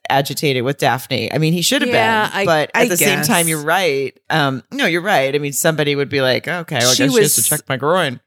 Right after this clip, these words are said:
Speaker 2: stunning. I mean, you know,
Speaker 1: Yeah.
Speaker 2: like, this beau-, this, like, eh, whatever, but just, like, aesthetic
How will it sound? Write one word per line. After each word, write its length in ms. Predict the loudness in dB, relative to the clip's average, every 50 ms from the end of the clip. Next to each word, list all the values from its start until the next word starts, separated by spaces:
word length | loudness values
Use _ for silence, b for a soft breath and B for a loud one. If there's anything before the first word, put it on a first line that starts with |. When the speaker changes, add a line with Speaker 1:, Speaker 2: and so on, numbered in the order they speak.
| _
Speaker 2:
stunning. 1000 | -4 -2 -2 -2 -2 -2 0 0 0 2 0 0 -2 -4 -6 -10 -18 -20 -20 -20 -20 _ _ _ _ _
I 120 | -2 0
mean, 240 | 2 2 0 0 0
you 100 | 0 2
know, 60 | 2
Speaker 1:
Yeah. 100 | 4 4
Speaker 2:
like, 300 | 4 2 0 -2 -4 -2
this 240 | -2 0 0 0 -4
beau-, 460 | -6 -10 -10 -6 -4 -2 -2 -2 -2
this, 340 | -2 2 2 2 2 2 0
like, 360 | 0 0 0 -2 -4 _ -20 B B B B B B
eh, 80 | -6 -4
whatever, 340 | 0 0 0 2 0 0
but 140 | -2 -4 -4 -2
just, 220 | -2 -2 0 0
like, 180 | 0 -2 0 -2
aesthetic 560 | -2 0 -2 -2 0 0 0 0 0 -2